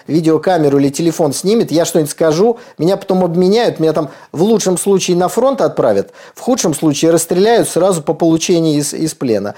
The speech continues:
С семьей что-то случится. Поэтому, э, давайте, вот Россия заявляет, все, кто попал в плен,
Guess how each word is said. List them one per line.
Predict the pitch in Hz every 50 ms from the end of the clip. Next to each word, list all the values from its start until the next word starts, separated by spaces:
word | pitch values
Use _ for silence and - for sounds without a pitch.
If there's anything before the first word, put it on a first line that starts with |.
| - - -
С | - -
семьей | - 233 240 214 180 147 131 117
что-то | - - 120 107 - -
случится. | - - 113 101 - - 101 - - - - _ - - - -
Поэтому, | - - 185 190 208 208 202 190 185 - - - _ _ -
э, | - 151 156 156 156 156 156
давайте, | 139 147 156 175 202 240 247 247 - 277 254 214 151
вот | 151 165 165 - - - _ _ _ _ _ _ -
Россия | - 151 160 160 - 233 247 240 208 151 - - -
заявляет, | - 127 170 185 170 147 139 113 101 98 - -
все, | - - - 233 220
кто | - - 170 147
попал | 175 165 165 202 170 147
в | 139 -
плен, | - - 190 208 240 254 240